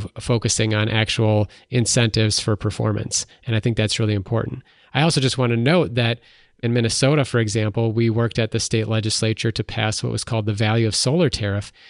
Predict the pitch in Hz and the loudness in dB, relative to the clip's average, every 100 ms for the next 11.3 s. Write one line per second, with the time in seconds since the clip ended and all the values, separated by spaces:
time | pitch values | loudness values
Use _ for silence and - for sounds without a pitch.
0 | - _ 135 - - 127 - - - 180 | -20 _ -4 -2 0 0 0 -6 -2 0
1 | 214 151 117 104 - 135 120 117 120 113 | 2 2 2 0 -2 -2 0 0 0 0
2 | 113 117 113 110 107 - 117 - 104 113 | 0 0 0 -2 -4 -4 -4 -4 -4 -2
3 | 110 - 107 104 - 117 104 104 101 - | -2 -4 -6 -6 -2 0 0 0 -2 -8
4 | - _ 139 143 135 - - 143 143 131 | -20 _ -2 0 0 -2 0 2 2 2
5 | 123 - 127 123 113 117 110 - 151 156 | 0 2 2 2 0 -2 -2 0 0 2
6 | 113 107 117 113 - 113 104 110 113 - | 2 2 0 -2 -2 -2 0 0 0 -2
7 | 104 - 110 110 101 107 107 80 90 - | -2 0 0 0 0 0 0 -4 -10 -14
8 | - _ 117 131 127 123 127 131 127 - | -20 _ 0 2 2 2 2 4 2 2
9 | 123 120 123 - 123 127 139 180 135 107 | 0 0 -2 0 0 0 2 2 2 2
10 | 101 98 95 - 110 123 117 117 - 110 | 0 -2 -4 -8 -4 -2 0 0 0 0
11 | 104 101 - | 2 0 -4